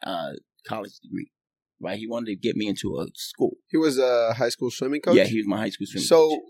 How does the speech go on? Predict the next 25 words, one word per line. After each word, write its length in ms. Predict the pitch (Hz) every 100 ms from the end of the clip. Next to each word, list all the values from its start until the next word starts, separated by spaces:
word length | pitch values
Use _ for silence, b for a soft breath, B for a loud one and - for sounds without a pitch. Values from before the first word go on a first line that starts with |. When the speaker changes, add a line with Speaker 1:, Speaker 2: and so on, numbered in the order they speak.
| -
Speaker 2:
with, 320 | 170 160 180 -
with 260 | 165 170 -
that, 260 | 151 113 - -
with 160 | 151
that 140 | 143 147
Speaker 1:
Mm-hmm. 20 |
Speaker 2:
said, 280 | - 131 113 _ _ _ _ _ _ _ - _ _
um, 800 | 147 135 131 127 123 120 113 110 110 _ _ _ _ _ _ _ 135
do 80 | 139
you 100 | 143
have 180 | 151 143
someone 400 | - 151 151 143
that 160 | 139
you 160 | 127 131
looked 340 | 135 131 -
up, 240 | 127 139 - _ _ _ _ _
uh, 160 | - - - 131
that 280 | 135 120 104
got 220 | 123 123
you 120 | 170 160
into 160 | 160
coaching? 380 | - 175 170 175
Like, 240 | 139 120 107
what, 280 | 131 135 127
what, 260 | 131 139